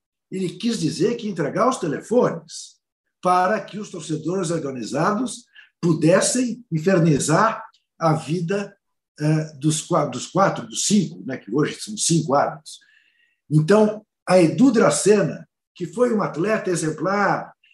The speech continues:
que já foi dirigente do Palmeiras, não há o que justifique. E também hoje ele diz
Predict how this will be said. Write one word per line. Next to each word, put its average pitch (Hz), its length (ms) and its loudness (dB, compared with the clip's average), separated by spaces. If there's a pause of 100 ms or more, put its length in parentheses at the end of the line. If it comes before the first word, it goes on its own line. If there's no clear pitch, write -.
que 160 180 -14
já 160 300 -6
foi 233 200 2
dirigente 185 480 0
do 175 140 -8
Palmeiras, 156 720 0 (260)
não 202 240 4
há 240 80 6
o 240 120 2
que 190 100 -4
justifique. 185 640 -6
E 220 80 -4
também 254 500 4
hoje 240 600 2 (180)
ele 208 260 -6
diz 208 440 -8